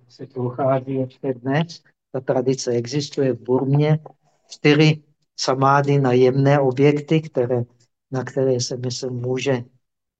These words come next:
pověsit, a čtyři, eh, diány na objekty, které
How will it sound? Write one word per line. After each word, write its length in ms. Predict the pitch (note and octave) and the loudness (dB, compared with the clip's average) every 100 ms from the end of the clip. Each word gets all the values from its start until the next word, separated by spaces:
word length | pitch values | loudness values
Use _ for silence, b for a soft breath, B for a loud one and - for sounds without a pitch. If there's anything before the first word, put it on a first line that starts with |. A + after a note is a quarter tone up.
| _ _ - | _ _ -4
pověsit, 720 | C3 C#3+ D#3+ D#3 E3+ E3 _ _ _ _ _ - | 0 4 4 2 -4 -6 _ _ _ _ _ -6
a 220 | D#3+ D#3+ - _ | -6 -6 -14 _
čtyři, 680 | - - E3+ D3+ E3+ D#3+ - _ _ _ _ _ _ _ A2 | -10 0 4 4 4 4 0 _ _ _ _ _ _ _ -16
eh, 500 | A2 G2+ G#2 - A2+ | -14 -14 -16 -16 -12
diány 800 | C3 C3 C3 C#3+ D3 D#3+ D3 - | -2 2 4 4 4 4 2 -4
na 460 | B2+ B2 A#2+ A#2 A#2+ - | 0 2 2 0 -4 -2
objekty, 800 | B2+ B2 C#3+ D3 D3 E3 E3 D#3 - _ _ _ _ _ | 0 4 4 2 0 0 0 -2 -12 _ _ _ _ _
které 540 | - D#3 C#3 C#3+ C#3+ | -4 2 4 6 6